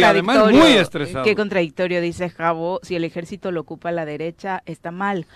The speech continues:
Speaker 2: pero si lo ocupa amlo, ¿está sensacional para ti, Juanjo?".
Speaker 1: No,
Speaker 2: La
Speaker 1: a ver, a ver,
Speaker 2: realidad
Speaker 1: a ver, a
Speaker 2: es
Speaker 1: ver,
Speaker 2: que no
Speaker 1: a
Speaker 2: hay
Speaker 1: ver, a ver.
Speaker 2: diferencia.
Speaker 1: Yo no he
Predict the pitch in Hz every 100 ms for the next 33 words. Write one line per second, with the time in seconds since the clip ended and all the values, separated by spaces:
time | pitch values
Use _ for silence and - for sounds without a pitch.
0 | _ _ 185 180 170 165 - 170 165 180
1 | 196 190 190 196 196 - 175 190 202 208
2 | 196 175 175 175 190 165 165 - 165 -
3 | 202 185 220 254 277 277 202 254 208 208
4 | 220 240 294 262 240 262 240 233 233 254
5 | 247 226 196 269 302